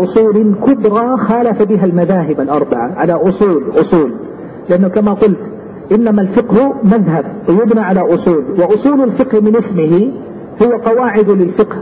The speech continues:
قواعد للمذهب، أصوله التي بنيت عليه. فلما استقل الظاهرية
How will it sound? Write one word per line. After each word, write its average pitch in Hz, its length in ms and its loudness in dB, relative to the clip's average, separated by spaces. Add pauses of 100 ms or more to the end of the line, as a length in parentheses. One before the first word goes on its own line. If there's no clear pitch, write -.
(100)
قواعد 190 380 0
للمذهب، 175 560 0 (420)
أصوله 214 400 2
التي 202 260 0
بنيت 180 380 0
عليه. 139 260 -2 (360)
فلما 277 300 2
استقل 262 460 0
الظاهرية 240 540 0